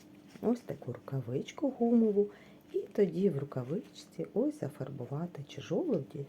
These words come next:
чи шишку, що ви там забажаєте. І тоді зафарбувати все, що ви взяли.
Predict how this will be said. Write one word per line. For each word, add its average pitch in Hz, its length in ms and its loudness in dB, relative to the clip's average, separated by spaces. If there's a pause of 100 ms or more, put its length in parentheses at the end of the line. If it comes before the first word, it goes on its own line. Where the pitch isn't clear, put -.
(100)
чи - 160 -12
шишку, - 460 -12 (400)
що - 160 0
ви 139 80 4
там 127 240 -4
забажаєте. 113 760 -12 (480)
І 196 160 2
тоді 202 480 0 (880)
зафарбувати 143 1000 -2
все, 285 140 -4
що - 300 -6 (480)
ви 156 220 0 (360)
взяли. 127 380 -10